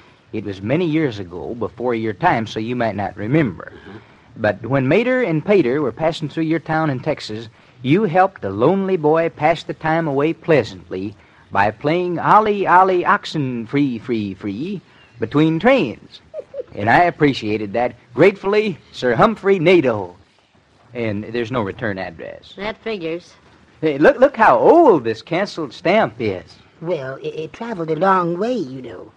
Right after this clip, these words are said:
Speaker 2: Yeah, but isn't this great? Twenty bucks from a long-lost benefactor.
Speaker 1: Yeah, I, I sure can use it.
Speaker 3: Oh, I'll bet. You must be excited, Lester.
Speaker 1: Oh, I sure am. And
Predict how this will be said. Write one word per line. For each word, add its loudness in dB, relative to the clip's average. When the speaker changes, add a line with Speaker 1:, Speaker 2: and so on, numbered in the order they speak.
Speaker 2:
Yeah, 2
but 0
isn't 2
this 2
great? 2
Twenty 4
bucks 0
from -6
a -4
long-lost 2
benefactor. -4
Speaker 1:
Yeah, 6
I, 4
I 4
sure 2
can -2
use 2
it. -8
Speaker 3:
Oh, -4
I'll 2
bet. -6
You 0
must 0
be 0
excited, 0
Lester. -6
Speaker 1:
Oh, 2
I 4
sure 0
am. 0
And -14